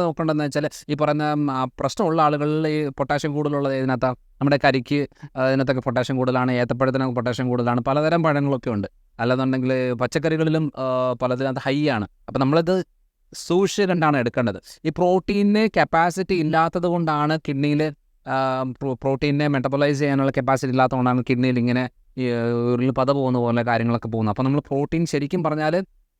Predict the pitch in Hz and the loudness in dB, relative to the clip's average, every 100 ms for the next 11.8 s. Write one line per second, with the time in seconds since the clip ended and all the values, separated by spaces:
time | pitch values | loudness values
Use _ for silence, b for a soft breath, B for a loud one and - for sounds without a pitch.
0 | _ _ - 180 208 170 156 170 160 156 | _ _ 0 2 2 0 0 -2 -4 -2
1 | 160 185 196 170 135 143 - 127 127 135 | 2 4 4 0 -4 -6 -4 -2 -2 -2
2 | 139 139 135 135 131 131 139 131 117 113 | -2 -2 -2 -4 -4 -4 -2 -2 -2 -4
3 | 104 104 - _ _ 131 156 156 147 160 | -6 -8 -12 _ _ -2 0 2 2 2
4 | 185 190 - 135 139 143 143 143 131 131 | 2 0 0 2 2 2 0 -2 -2 -2
5 | 139 135 120 127 123 135 123 120 131 127 | 0 -2 -2 -2 -2 0 -2 -2 -2 -2
6 | 127 117 113 120 110 113 113 110 107 110 | 0 -2 -2 -2 -2 -2 -2 -2 0 0
7 | 123 175 - _ _ - 120 123 123 120 | 2 0 -2 _ _ -4 0 0 0 -2
8 | 110 117 123 117 107 107 120 123 117 131 | -2 -2 -2 0 0 2 2 2 2 2
9 | 127 123 127 135 143 131 113 107 104 113 | 0 -2 -2 0 0 0 0 0 0 -2
10 | 214 226 220 247 277 269 233 247 208 226 | 0 2 2 0 0 2 2 0 0 0
11 | 226 160 160 165 - 156 107 104 | 2 2 2 0 -2 -2 -2 -4